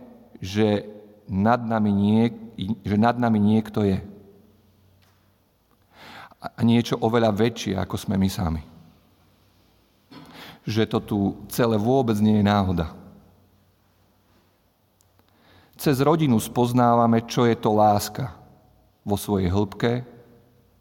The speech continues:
výške a šírke. Ale aj jej strata. Cez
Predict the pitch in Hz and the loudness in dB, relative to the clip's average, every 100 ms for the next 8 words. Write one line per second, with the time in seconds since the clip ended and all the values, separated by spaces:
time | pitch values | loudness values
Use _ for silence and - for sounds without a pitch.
0 | _ _ _ _ - 104 98 - 107 95 | _ _ _ _ -6 -2 -2 -4 -4 -4
1 | 98 - - - _ _ _ _ _ - | -6 -14 -20 -20 _ _ _ _ _ -10
2 | 85 - 87 78 90 - _ _ _ _ | -8 -4 -6 -6 -14 -18 _ _ _ _
3 | _ _ _ _ _ _ _ 196 _ _ | _ _ _ _ _ _ _ _ _ _
4 | _ _ _ _ _ _ _ _ _ _ | _ _ _ _ _ _ _ _ _ _
5 | _ _ _ - 92 92 92 92 92 98 | _ _ _ -4 0 2 2 0 -2 -4
6 | 92 - 90 - - _ _ _ _ _ | -6 -6 -14 -20 -20 _ _ _ _ _
7 | _ _ _ _ _ _ - _ _ _ | _ _ _ _ _ _ -20 _ _ _
8 | _ _ _ _ _ _ _ _ _ _ | _ _ _ _ _ _ _ _ _ _
9 | _ _ _ _ _ _ _ - - - | _ _ _ _ _ _ _ -20 -20 -20
10 | - - - 123 | -20 -14 -2 0